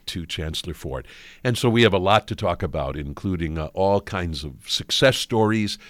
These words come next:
uh, for, uh, the University of Wisconsin-Parkside over the last few years, and, uh, and some of the challenges that confront it and other, uh, entities of higher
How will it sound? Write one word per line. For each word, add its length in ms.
uh, 220
for, 440
uh, 120
the 80
University 400
of 80
Wisconsin-Parkside 1000
over 140
the 80
last 340
few 160
years, 380
and, 300
uh, 160
and 100
some 160
of 80
the 80
challenges 640
that 260
confront 440
it 160
and 220
other, 440
uh, 160
entities 420
of 120
higher 260